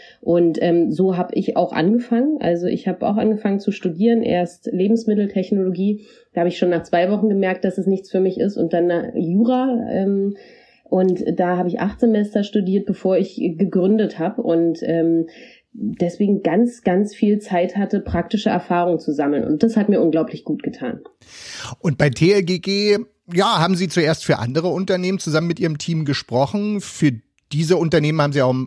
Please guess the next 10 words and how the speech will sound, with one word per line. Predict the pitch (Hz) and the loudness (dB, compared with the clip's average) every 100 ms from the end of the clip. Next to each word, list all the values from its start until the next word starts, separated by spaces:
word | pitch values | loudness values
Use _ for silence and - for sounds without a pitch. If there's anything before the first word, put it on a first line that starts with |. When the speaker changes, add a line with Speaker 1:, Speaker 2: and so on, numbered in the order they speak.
| - | -8
Speaker 2:
Marketingkonzepte | 131 123 139 - 180 170 170 147 165 175 | -8 -4 -4 -2 -4 -2 -2 0 0 0
und | 139 127 | 0 0
Kommunikation | 147 147 131 135 - 143 120 | 0 0 0 -2 2 2 0
gewuppt. | 110 101 - - - - - _ _ _ _ | -2 0 0 0 -18 -18 -20 _ _ _ _
Inzwischen | 170 143 - 156 226 277 | -4 -4 -4 -2 -2 -2
stehen | - 220 220 | -4 -2 0
Sie | 196 | 2
als | 139 135 - _ | 0 -2 -8 _
Sprecherin, | - - 233 220 190 196 190 190 _ _ | -12 -2 0 2 2 2 0 -4 _ _
Buchautorin, | 143 160 165 151 160 151 147 147 | -2 2 4 4 2 0 0 -4